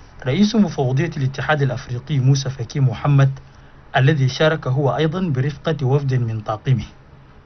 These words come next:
هذا وقد رافق وزير الشؤون الخارجية والتكامل الأفريقي مستشار رئيس الجمهورية في الشؤون الدبلوماسية السفير الشيخ ابن عمر.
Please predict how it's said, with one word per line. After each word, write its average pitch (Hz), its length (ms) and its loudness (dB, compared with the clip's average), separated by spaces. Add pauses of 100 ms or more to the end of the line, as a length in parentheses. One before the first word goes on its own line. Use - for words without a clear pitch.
هذا 156 220 2
وقد 160 340 0
رافق 180 380 -4
وزير 147 340 2
الشؤون 151 340 -2
الخارجية 131 720 0
والتكامل 143 600 0
الأفريقي 117 560 -4
مستشار 147 640 0
رئيس 135 240 -2
الجمهورية 123 580 0
في 143 200 -4
الشؤون 131 320 2
الدبلوماسية 110 840 0 (640)
السفير 123 460 0
الشيخ 131 480 0
ابن 113 260 -6
عمر. 120 320 -2